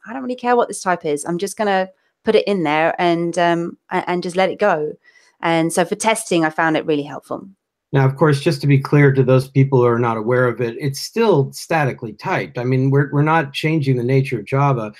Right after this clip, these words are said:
Speaker 2: In Groovy, we have def, but def allows you to invoke methods on variables that potentially don't even exist because the type is actually assigned at runtime.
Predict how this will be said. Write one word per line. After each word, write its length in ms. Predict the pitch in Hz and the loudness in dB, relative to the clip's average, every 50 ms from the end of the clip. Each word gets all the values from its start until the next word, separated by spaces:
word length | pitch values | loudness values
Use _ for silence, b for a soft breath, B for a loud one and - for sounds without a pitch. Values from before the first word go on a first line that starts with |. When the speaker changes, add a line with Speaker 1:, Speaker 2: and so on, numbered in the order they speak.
| B B B B - | B B B B 0
Speaker 2:
In 160 | 147 139 135 | 2 2 4
Groovy, 360 | 139 175 214 214 170 175 151 139 | 4 2 2 2 2 2 2 4
we 160 | 139 143 135 | 4 4 4
have 300 | 131 143 139 120 110 - | 4 2 2 0 -2 -4
def, 380 | - 165 180 175 160 143 139 - _ | -2 -2 0 0 0 -2 -4 -6 _
but 160 | 139 127 - - | -6 -6 -4 -2
def 280 | 160 160 175 165 - | -2 -2 -2 -2 -2
allows 460 | 165 143 135 131 135 135 135 131 - | -2 0 0 2 2 0 0 0 -2
you 100 | 135 127 123 | -2 -4 -4
to 360 | - 143 135 131 127 123 120 B B B B B B | 0 0 2 2 2 2 -2 B B B B B B
invoke 420 | 143 131 127 139 156 151 135 139 | 0 0 2 2 2 0 0 0
methods 500 | 143 139 156 156 139 156 143 131 - - | 0 0 0 0 0 0 0 0 0 -2
on 220 | 156 139 135 131 123 | -4 -2 -2 0 0
variables 540 | 123 131 131 131 127 117 127 120 113 - - | 0 0 0 0 0 -2 -2 -4 -6 -6 -6
that 240 | 131 123 120 113 - _ _ _ _ _ _ _ | -6 -6 -6 -8 -12 _ _ _ _ _ _ _
potentially 580 | 147 139 139 - - 180 185 139 - 151 139 131 | -4 -4 -2 -2 -2 -2 -2 -2 -2 0 0 2
don't 220 | 135 135 135 131 | 4 4 4 4
even 160 | 123 113 113 | 2 0 -4
exist 440 | 110 107 - 147 160 127 104 - - | -8 -6 -4 -2 -2 -2 -4 -6 -8
because 280 | 131 127 147 135 135 131 | -6 -4 -2 -2 -2 -2
the 80 | 123 | -4
type 260 | - 160 156 143 135 | -4 -2 -2 -2 -2
is 120 | 123 113 135 | -2 -4 -4
actually 280 | 131 123 - - 123 110 | -4 -4 -4 -6 -8 -8
assigned 300 | - - 131 127 123 110 | -6 -4 -4 -4 -4 -6
at 100 | - - | -8 -8
runtime. 520 | 113 127 135 139 135 139 104 95 90 - | -4 -2 0 0 0 -2 -6 -14 -16 -18